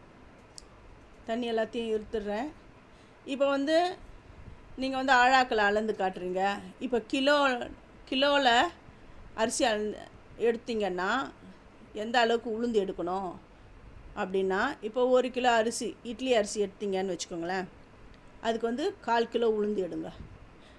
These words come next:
ரெண்டு கிலோ இட்லி அரிசி எடுத்தீங்கன்னா, அரை கிலோ உளுந்து. இப்போ இந்த வெந்தயத்தையும் நல்லா வாஷ் பண்ணிடுறேன். இந்த ரேஷன் அரிசியில் கல்லுலாம் இருக்காது, மோஸ்ட்டாக இந்த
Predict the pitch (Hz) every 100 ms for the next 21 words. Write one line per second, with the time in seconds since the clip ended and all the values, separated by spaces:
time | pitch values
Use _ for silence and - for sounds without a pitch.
0 | - - 214 254 294 320 311 311 - -
1 | 254 269 262 226 247 208 - 220 190 202
2 | 269 311 - - 240 226 226 185 180 196
3 | 190 - - - - - - - - -
4 | - - - - - - - 262 254 233
5 | 233 254 254 233 - 269 302 202 202 190
6 | 196 - 202 180 160 175 196 269 - -
7 | - - - - - - - - - -
8 | 240 254 254 294 330 269 240 220 233 -
9 | 208 247 233 226 - 175 165 - - 196
10 | 220 254 285 - 262 277 254 220 208